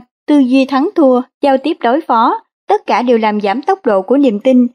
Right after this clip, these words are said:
Niềm tin thấp làm chậm mọi thứ, mọi quyết định, mọi giao tiếp, mọi mối quan hệ. Ngược lại, niềm tin tạo ra tốc độ, và như Stephen chỉ ra, chìa khóa xây dựng niềm tin tốt nhất là kết quả.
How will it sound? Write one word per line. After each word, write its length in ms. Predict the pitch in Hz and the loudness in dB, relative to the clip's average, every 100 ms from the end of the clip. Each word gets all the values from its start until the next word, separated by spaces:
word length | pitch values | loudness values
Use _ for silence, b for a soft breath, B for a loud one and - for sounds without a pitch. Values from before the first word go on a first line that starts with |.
| _ _ - | _ _ -2
Niềm 220 | 262 233 | 0 0
tin 180 | 311 294 | -2 0
thấp 220 | 392 415 | -2 -2
làm 180 | 247 202 | -4 -2
chậm 260 | 208 185 | -4 -4
mọi 160 | 214 196 | -2 -2
thứ, 320 | 202 247 330 415 - | 0 0 0 -2 -4
mọi 200 | 196 180 | -4 -2
quyết 260 | 311 349 | -4 -4
định, 260 | 233 190 185 - | -2 -2 -6 -6
mọi 200 | 208 190 | -4 -2
giao 200 | 233 233 | -2 -4
tiếp, 260 | 226 294 - | -2 -4 -4
mọi 240 | 233 196 175 | -2 -2 -2
mối 160 | 214 | -4
quan 220 | 311 240 | -2 -2
hệ. 320 | 240 196 175 160 _ _ _ - | -2 -2 -2 -6 _ _ _ -4
Ngược 220 | 247 226 | -2 0
lại, 300 | 233 208 180 - | 0 -2 -2 -2
niềm 240 | 233 240 | 0 0
tin 200 | 214 302 | 0 -2
tạo 220 | 269 196 180 | 0 -2 -2
ra 120 | 240 | -4
tốc 260 | 240 349 | -4 -4
độ, 300 | 233 202 180 - _ _ | 0 0 0 -4 _ _
và 300 | 240 240 233 | -6 -2 0
như 260 | 233 240 285 | 0 0 0
Stephen 640 | - - 285 269 262 220 | -2 -4 -2 0 -2 -4
chỉ 280 | 202 202 294 | -2 -2 -2
ra, 300 | 311 262 247 - _ _ _ | 0 0 0 -4 _ _ _
chìa 120 | 269 254 | 0 0
khóa 240 | 269 320 | 0 -2
xây 200 | - 302 | 0 -2
dựng 220 | 247 196 | 0 0
niềm 180 | 220 208 | -2 -2
tin 220 | 269 254 | 0 0
tốt 200 | 262 359 | 0 0
nhất 200 | 339 381 | 0 0
là 80 | 349 | -2
kết 200 | - 330 - | -2 -6 -2
quả. 400 | 220 190 269 | -2 0 -4